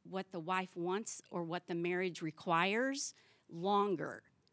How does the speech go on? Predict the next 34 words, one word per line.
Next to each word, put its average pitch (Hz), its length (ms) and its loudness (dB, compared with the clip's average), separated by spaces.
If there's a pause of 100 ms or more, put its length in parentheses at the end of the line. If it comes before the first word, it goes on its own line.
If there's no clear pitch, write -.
(380)
But 208 140 2
if 220 180 -4
you 220 240 0
just 330 300 2
come 247 240 -2
into 220 200 -2
counseling 226 520 -4
and 175 100 2
someone 202 280 -4
says, 190 240 -6
"Well, 185 80 -4
you 202 220 -2
need 302 160 4
to 226 60 -6
be 202 140 -8
doing 202 260 -2
this 196 200 -4
as 180 80 -2
a 175 100 -2
husband, 190 440 -2
you 196 80 -2
need 208 160 -4
to 180 80 -2
draw 185 300 2
a - 20 2
bath 180 320 0
for 185 100 -10
your 170 160 -2
wife 175 320 0
and 156 220 -6 (360)
give 185 140 -4
her 180 80 -2
chocolate 175 640 -2
and 156 260 -6